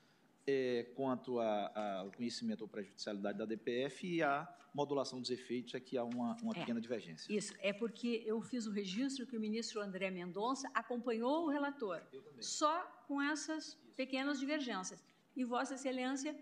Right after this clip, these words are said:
Speaker 2: acompanhou o relator também com as mesmas divergências. E, ou seja, acompanhou o voto do ministro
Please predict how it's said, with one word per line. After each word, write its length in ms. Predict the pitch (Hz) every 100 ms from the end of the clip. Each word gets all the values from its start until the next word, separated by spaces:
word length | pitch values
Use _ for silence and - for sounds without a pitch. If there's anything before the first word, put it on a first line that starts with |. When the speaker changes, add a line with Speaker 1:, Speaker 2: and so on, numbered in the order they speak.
| - -
Speaker 2:
acompanhou 520 | - - 254 247 233 226
o 20 |
relator 420 | 254 262 262 294 294
também 380 | 370 285 262 262
com 100 | 294
as 160 | 285
mesmas 380 | 240 247 254 262
divergências. 580 | 247 294 262 226 208 208 -
E, 100 | 233
ou 140 | 247
seja, 460 | 247 247 208 170 - _ _
acompanhou 480 | - 254 240 247 226
o 40 |
voto 260 | 233 208 220
do 100 | 202
ministro 500 | 214 208 202 196 208